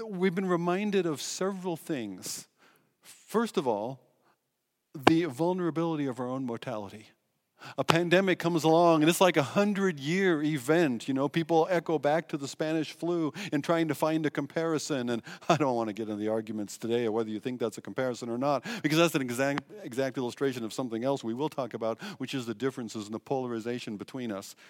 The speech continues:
The, the, not only are we, are we separated out of the fear of our mortality, this thing could sneak up on me and kill me.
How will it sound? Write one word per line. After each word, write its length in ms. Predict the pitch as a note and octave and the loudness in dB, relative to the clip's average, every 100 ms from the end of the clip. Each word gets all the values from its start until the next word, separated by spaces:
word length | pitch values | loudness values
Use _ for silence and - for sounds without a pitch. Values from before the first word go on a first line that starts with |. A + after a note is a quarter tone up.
| - - - - _ _ _ _ _ _ | -20 -20 -20 -20 _ _ _ _ _ _
The, 220 | C#3+ E3 D#3+ - | 4 4 4 -4
the, 320 | E3 F3 D3+ - | 0 2 0 2
not 200 | F#3+ G#3 | 2 4
only 360 | G3 G3+ F#3 | 4 4 4
are 140 | F#3 D#3 | 4 4
we, 220 | D#3+ E3+ | 6 4
are 100 | D3+ | 4
we 120 | D3 | 0
separated 520 | - G3+ - F3+ F3+ | 2 0 4 4 4
out 140 | E3+ F3+ | 2 2
of 60 | |
the 80 | D3 | 0
fear 280 | - G3+ G3+ | -2 0 2
of 100 | F3 | 2
our 140 | E3+ | 2
mortality, 640 | E3+ D#3 - F#3+ G3 E3+ D3 | 2 0 0 2 2 4 2
this 240 | E3+ D3+ | 2 0
thing 200 | F3+ E3 | -2 -2
could 140 | D#3+ | -4
sneak 300 | - E3+ D#3+ | -8 -4 -2
up 160 | D#3 - | -2 0
on 160 | D3 D3 | -2 0
me 140 | C3+ | -2
and 200 | C3 A#2+ | -2 -6
kill 220 | - B2 | -8 -8
me. 220 | G2+ G2 | -8 -14